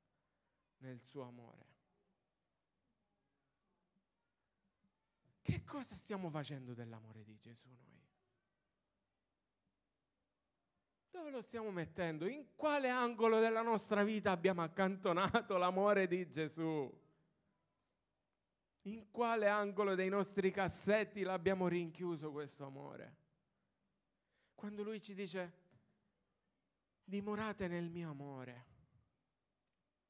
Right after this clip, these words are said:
dimorando nell'amore di Dio,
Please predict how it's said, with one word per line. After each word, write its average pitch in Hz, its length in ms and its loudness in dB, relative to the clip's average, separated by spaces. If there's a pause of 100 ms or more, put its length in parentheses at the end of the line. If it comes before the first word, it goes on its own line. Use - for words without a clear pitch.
(920)
dimorando 208 1120 -4
nell'amore 165 460 -4
di 143 220 -10
Dio, 135 380 -6